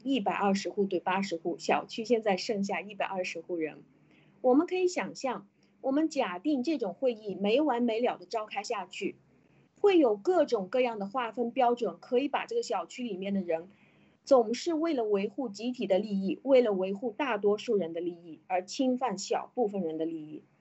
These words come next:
本来这里四百五十户全部都是拥有合法居住权的，现在这个样子会议不停地开下去，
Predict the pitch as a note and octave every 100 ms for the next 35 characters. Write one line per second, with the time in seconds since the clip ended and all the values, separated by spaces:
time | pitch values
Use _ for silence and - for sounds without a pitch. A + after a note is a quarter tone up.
0 | _ _ - G#3+ G3+ C4 D4+ C4 F3+ -
1 | - C4+ _ - A#3 A3+ G#3+ - - G3
2 | B3 - _ _ _ - A3 G#3+ C4 D#4+
3 | A#3+ B3 B3 A#3+ B3 B3+ B3 F3 - -
4 | F#3 A3+ - - - G3+ G3 - F3 C#3+
5 | D#3 C#3+ _ _ _ _ - - E4 C4
6 | C4 A3+ F#3+ B3 A#3+ A#3 G#3+ G3 D3+ -
7 | A3 G3+ G3 C#4+ G#3 F#3+ F#3+ - G#3+ G3+
8 | G3+ E3 - F#3